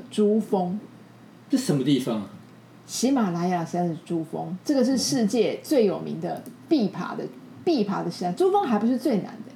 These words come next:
Speaker 2: 嗯。
Speaker 1: 珠峰有一定的难度，而且是人人向往的，因为它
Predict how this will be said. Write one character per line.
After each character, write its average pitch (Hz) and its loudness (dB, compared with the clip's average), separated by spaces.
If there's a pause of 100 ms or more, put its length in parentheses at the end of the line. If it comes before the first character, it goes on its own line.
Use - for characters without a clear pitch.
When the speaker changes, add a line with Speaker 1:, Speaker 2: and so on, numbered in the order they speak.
(140)
Speaker 2:
嗯。 170 -4
Speaker 1:
珠 370 6
峰 403 6
有 220 4
一 196 2
定 269 4
的 165 2
难 156 -8
度， 180 -2 (100)
而 233 2
且 220 4
是 208 0 (280)
人 220 6
人 214 4
向 196 -2
往 - -12
的， - -8
因 285 0
为 247 2
它 254 0